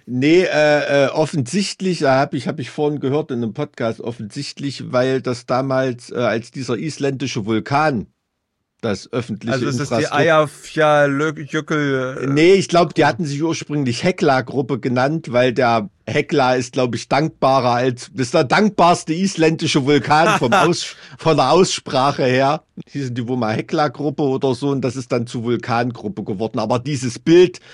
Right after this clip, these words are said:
Speaker 1: dass ein Vulkan eben das komplette öffentliche Leben lahm-, lahmlegen kann, ähm, das schwingt da wohl mit. Aber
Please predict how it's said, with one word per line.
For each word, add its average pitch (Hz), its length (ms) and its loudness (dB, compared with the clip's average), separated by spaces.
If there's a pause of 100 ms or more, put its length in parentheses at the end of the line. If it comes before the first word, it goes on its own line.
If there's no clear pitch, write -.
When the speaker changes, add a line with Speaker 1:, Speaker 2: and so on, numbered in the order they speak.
(200)
Speaker 1:
dass 160 180 -2
ein 131 280 0
Vulkan 135 800 2
eben 123 640 -2 (100)
das 120 180 -4
komplette 127 500 -2
öffentliche 117 460 -4
Leben 120 400 0
lahm-, 120 500 -2
lahmlegen 117 720 -2
kann, 117 360 -2 (760)
ähm, 107 400 -2 (120)
das 113 160 -4
schwingt 110 340 -6
da 98 180 -2
wohl 101 100 -4
mit. 98 360 -6 (600)
Aber 190 500 2